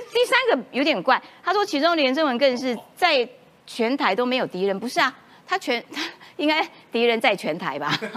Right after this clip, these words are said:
<laughs> 这个要请北辰将军来帮大家解说一下，到底现在侯友宜怎样才能够有效的被拉抬？还有国民党的跳船潮，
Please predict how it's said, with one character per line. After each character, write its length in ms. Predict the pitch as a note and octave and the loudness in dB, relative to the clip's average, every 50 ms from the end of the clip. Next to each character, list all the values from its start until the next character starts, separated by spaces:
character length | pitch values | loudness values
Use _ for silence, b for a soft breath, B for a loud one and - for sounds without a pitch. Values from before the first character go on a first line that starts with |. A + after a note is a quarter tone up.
| F3+ C4 - | -4 -4 -4
<laughs> 380 | - A3+ F#3 - - - - - | -4 -4 -4 -4 -6 -14 -8 0
这 100 | - G4+ | 2 4
个 60 | G4+ | 6
要 80 | F#4+ G4 G#4 G#4+ G#4 | 6 6 4 2 2
请 260 | - F#4+ D4+ A#3+ G3+ | 2 0 2 2 0
北 160 | - B3 A3 | 2 0 2
辰 140 | G#3+ A#3+ C4+ | 2 2 2
将 140 | D4+ D#4 E4 | 2 2 2
军 100 | F4 E4+ | 2 2
来 120 | D4 A#3+ | 2 4
帮 180 | A#3+ C4 C4+ C#4 | 4 4 2 4
大 80 | C#4+ C4 | 4 4
家 180 | B3+ C4+ D4 D4 | 4 2 0 -2
解 300 | - - D4+ A#3+ G3+ F#3+ | -4 -2 2 2 2 2
说 260 | - - D#4+ E4+ F4 F4 | 2 0 2 2 2 2
一 100 | E4+ C#4 | 0 -8
下， 180 | B3+ D4+ C4+ A3+ B B B B B B B B B B B B _ _ | -4 -4 -4 -4 B B B B B B B B B B B B _ _
到 260 | - B4+ B4 A#4+ G4 D#4 | 2 4 6 6 4 4
底 200 | B3+ C#4+ B3+ A3+ | 4 2 2 2
现 160 | - F4+ G4+ | 2 2 2
在 60 | G4+ F#4+ | 2 4
侯 140 | G#4+ E4 F4 | 4 4 6
友 120 | F4 C#4+ | 6 4
宜 120 | B3+ B3+ | 4 2
怎 140 | A#3+ - A#3+ A#3+ | 2 2 2 2
样 120 | D#4+ F4+ | 2 2
才 120 | E4+ D4+ | 2 2
能 140 | C#4 C#4+ C#4+ | 2 2 4
够 140 | C#4+ D#4+ D4+ | 4 4 4
有 160 | C4+ A3 F3+ | 4 2 2
效 160 | F3 - C#4 | 2 2 2
的 80 | A#3 A3+ | 0 2
被 160 | G3+ B3 A#3 | 0 2 4
拉 180 | A3 G#3+ G#3 G#3+ | 4 4 4 4
抬？ 220 | C4+ F#3+ F3 E3+ F3 | 0 -2 -2 -2 0
还 120 | A3+ E4 | 0 2
有 100 | G4 D#4+ | 2 2
国 140 | A#3+ C4+ D4 | 4 2 2
民 120 | E4 F4+ | 2 2
党 120 | F4 C4 G3+ | 0 2 2
的 80 | G3+ | 2
跳 160 | A#3+ E4+ E4+ C#4+ | 2 2 2 4
船 220 | E4+ C4 A#3 B3+ | 4 2 2 2
潮， 320 | A#3+ - A3+ A3 G#3+ A3 | 2 2 4 4 4 2